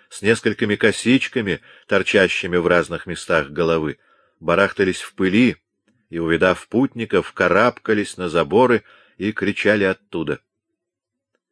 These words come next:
Две ночи скифы разбивали стоянки вдали от селений на холмах. Уже проехав Заргар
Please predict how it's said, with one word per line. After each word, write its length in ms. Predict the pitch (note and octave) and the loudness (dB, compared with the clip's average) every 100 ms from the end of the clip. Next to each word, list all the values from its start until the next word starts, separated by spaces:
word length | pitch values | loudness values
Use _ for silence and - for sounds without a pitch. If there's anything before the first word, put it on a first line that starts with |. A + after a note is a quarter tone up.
| _ _ _ _ E2 | _ _ _ _ -2
Две 220 | E2+ C#3 | 4 6
ночи 320 | F3 F#3 F3 | 6 4 2
скифы 520 | - - E3 D#3 C#3+ | 0 0 0 2 2
разбивали 540 | B2+ F2+ G#2 A#2+ B2+ A2+ | 2 2 2 4 4 2
стоянки 640 | - G#2+ A2 A#2+ A2 G#2+ | -2 0 2 2 0 -6
вдали 300 | F#2 G2+ G2+ | -2 2 2
от 180 | F#2+ - | 2 -2
селений 480 | - F#2 A2 G#2+ G2 | -4 0 0 -2 -6
на 80 | |
холмах. 580 | G2 F#2 F#2 D#2+ C#2 - _ _ _ _ _ _ _ _ _ _ | -6 -6 -4 -6 -8 -12 _ _ _ _ _ _ _ _ _ _
Уже 280 | - G#2+ A2+ | -2 2 4
проехав 580 | A2+ A#2 C3 A2+ G#2 D#2+ | 4 6 6 4 -2 0
Заргар 580 | G#2 F#2+ A2 C3 A2 | 0 2 2 2 0